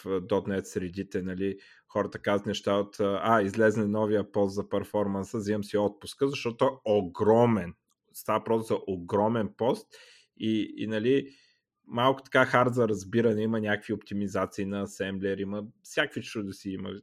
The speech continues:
Нали, той просто прави overview на всички оптимизации, които са влезнали през последната година. А, за хора, които им е интересно такова четиво, то можеше да е книга този пост. Толкова,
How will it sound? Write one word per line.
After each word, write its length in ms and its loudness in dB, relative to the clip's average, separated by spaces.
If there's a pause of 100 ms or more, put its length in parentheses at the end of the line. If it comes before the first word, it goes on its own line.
(200)
Нали, 160 -6
той 180 2
просто 280 0
прави 180 4
overview 500 2
на 100 0
всички 280 -6
оптимизации, 680 -2
които 200 -2
са 80 -4
влезнали 500 -2
през 200 -12
последната 460 -4
година. 460 -12 (1000)
А, 420 -4 (180)
за 160 -2
хора, 300 2
които 260 -2
им 140 0
е 40 0
интересно 440 0
такова 300 -2
четиво, 640 -4
то 180 -6 (260)
можеше 360 0
да 80 2
е 100 4
книга 340 -4
този 300 -14
пост. 260 -16 (1200)
Толкова, 400 2